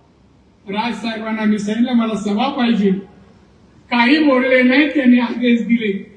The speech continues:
की सभा आपण दिली. कार्यकर्ते, मनसेनेचे कार्यकर्ते स्वतः येऊन सांगतायत, "आम्हाला निरोप पोचलाय." मी नशीबवान आहे,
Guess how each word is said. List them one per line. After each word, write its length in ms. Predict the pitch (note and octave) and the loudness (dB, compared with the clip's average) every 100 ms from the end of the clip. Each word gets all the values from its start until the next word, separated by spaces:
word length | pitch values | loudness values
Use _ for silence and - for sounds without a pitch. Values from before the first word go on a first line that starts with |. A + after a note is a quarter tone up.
| - - | -20 -4
की 120 | A#3+ | -4
सभा 480 | - A3 G#3 G3 F#3 - - - | -4 -8 -8 -8 -12 -20 -20 -12
आपण 320 | F#3 G3 G#3 | -12 -6 -2
दिली. 280 | G3 F#3+ - - - - _ _ _ _ - | -2 -2 -6 -20 -20 -20 _ _ _ _ -2
कार्यकर्ते, 800 | C#4 D#4 D#4 C#4+ B3+ B3 C#4+ C4+ | 2 4 2 0 0 -4 -2 -2
मनसेनेचे 720 | C4 C#4+ C#4+ C#4 C#4 B3+ C4 | 0 2 2 2 2 0 -4
कार्यकर्ते 640 | A#3+ B3+ C#4+ C#4 C4 B3+ | -4 -2 0 0 0 -4
स्वतः 400 | - B3+ A#3+ E4 | -2 -4 -4 -2
येऊन 220 | D#4+ D4 | 0 0
सांगतायत, 540 | C4 C4+ B3 C#4 C4+ A#3 - - - | -2 -4 -4 -4 -6 -6 -12 -14 -6
"आम्हाला 360 | A3+ A#3+ A#3+ | 0 0 0
निरोप 380 | A3+ G#3+ A3 A3 | -4 -4 -6 -8
पोचलाय." 500 | G3+ F#3+ - - F#3 - - - _ _ _ _ _ _ _ _ _ - | -4 -4 -4 -6 -8 -10 -18 -20 _ _ _ _ _ _ _ _ _ -10
मी 80 | F3 | -6
नशीबवान 680 | F3 E3+ G#3+ G#3 A3 A3+ | -4 -4 -4 -4 -2 0
आहे, 120 | A#3 | 0